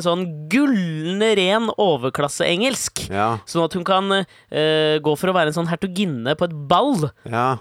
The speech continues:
Speaker 1: Ikke sant? Der følte jeg at det var litt noe at jeg var Higgins som bare kastet ut ting, mens du var Eliza som s-, som på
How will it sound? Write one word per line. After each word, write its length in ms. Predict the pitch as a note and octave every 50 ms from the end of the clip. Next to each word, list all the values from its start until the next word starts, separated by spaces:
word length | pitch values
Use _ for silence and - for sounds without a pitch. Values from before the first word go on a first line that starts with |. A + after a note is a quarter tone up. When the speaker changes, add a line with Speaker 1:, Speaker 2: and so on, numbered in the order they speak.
| - _ -
Speaker 1:
Ikke 160 | D#3 D#3+ E3
sant? 180 | G#3 A3 G#3
Der 220 | F#3 F#3+ F#3+ G#3+ B3
følte 300 | - - G3+ D3+ - D3+
jeg 60 | D#3
at 20 |
det 80 | E3+ F3+
var 100 | F3 F3
litt 120 | F3+ F3+
noe 100 | G3 G3
at 60 | G3 F#3+
jeg 160 | E3 D#3+ F3+
var 100 | E3 F3
Higgins 400 | F#3 D#3+ D3+ C3 C3 E3 F#3+ G3
som 120 | - G3+ F#3+
bare 120 | F#3 F#3+ -
kastet 480 | - - G3+ - - - - - E3+ D#3
ut 160 | D3 C3+ -
ting, 200 | - G#3 G3+ G3
mens 140 | F3+ F3 E3+
du 220 | D3 C#3+ D#3+ F3 F#3
var 300 | D#3+ C#3 C3+ D3 E3 E3+
Eliza 480 | E3+ E3+ D#3 C3+ C3 C3 C3 - E3+ E3
som 120 | F3+ F3
s-, 260 | - - - - - - - - - - -
som 360 | - - - G3 F3+ G#3 G#3+
på 120 | - -